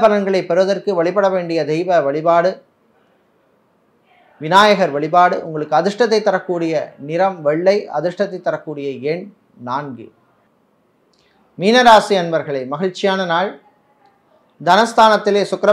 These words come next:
பகவான் இருப்பதனால் எதிர்காலத்தை பற்றிய பயம் அகலும். சுபகாரியங்களில் சுப விரயங்கள் ஏற்படும்.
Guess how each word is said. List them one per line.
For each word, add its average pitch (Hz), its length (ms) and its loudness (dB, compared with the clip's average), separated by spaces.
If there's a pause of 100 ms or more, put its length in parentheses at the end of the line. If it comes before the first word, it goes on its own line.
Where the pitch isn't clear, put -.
பகவான் 180 400 4
இருப்பதனால் 170 560 -2 (1400)
எதிர்காலத்தை 190 600 4
பற்றிய 160 300 -6 (920)
பயம் 185 340 2 (140)
அகலும். 170 340 -2 (1900)
சுபகாரியங்களில் 208 920 6 (200)
சுப 190 280 0
விரயங்கள் 180 480 -2 (160)
ஏற்படும். 165 400 -4